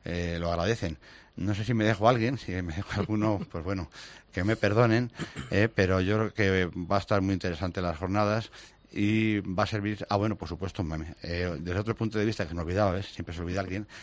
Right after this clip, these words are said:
es nuestra amiga Isabel, eh, que lo que hace es, eh, un tema que es, eh,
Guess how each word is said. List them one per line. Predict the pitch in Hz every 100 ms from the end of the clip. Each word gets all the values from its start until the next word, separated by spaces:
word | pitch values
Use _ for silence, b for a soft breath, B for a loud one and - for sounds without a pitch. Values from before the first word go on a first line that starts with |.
| B B
es | - 90
nuestra | 98 95 92
amiga | 92 98
Isabel, | 90 104 107 - B B B -
eh, | 104 104 113 120 -
que | 117 117 120
lo | 120
que | - 104
hace | 107 113 107 123
es, | 104
eh, | 80 98 90 85 76 65
un | 82 87 92
tema | 110 104 127 123
que | 101
es, | 95 - - -
eh, | 64 62 87 -